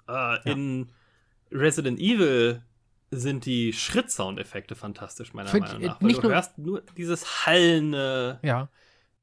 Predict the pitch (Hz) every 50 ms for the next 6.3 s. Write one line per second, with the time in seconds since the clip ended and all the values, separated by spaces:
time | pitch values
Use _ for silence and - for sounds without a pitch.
0 | _ _ _ _ _ _ _ - - - 175 - - 175 214 226 240 226 190 202
1 | 202 202 196 196 190 185 175 170 - _ _ _ _ - 151 151 147 143 147 143
2 | 127 - 180 190 196 175 151 131 131 - - 147 131 - 139 135 143 143 151 160
3 | 156 156 139 139 127 123 - - 131 135 147 135 120 143 185 - - _ _ _
4 | _ _ _ _ _ _ _ _ 165 185 220 240 226 185 175 175 185 190 165 -
5 | - 170 175 160 175 170 147 131 - - 196 190 185 165 131 - 127 120 117 139
6 | 143 139 135 117 113 110